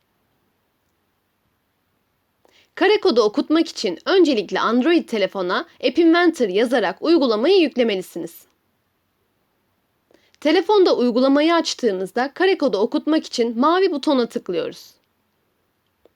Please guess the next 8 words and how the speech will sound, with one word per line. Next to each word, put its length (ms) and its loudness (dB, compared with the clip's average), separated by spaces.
Kameraya 440 2
kare 220 0
kodu 220 -2
gösterdiğimizde 1120 -2
yaptığımız 640 0
uygulama 440 -2
yüklenerek 760 -2
açılır. 540 -8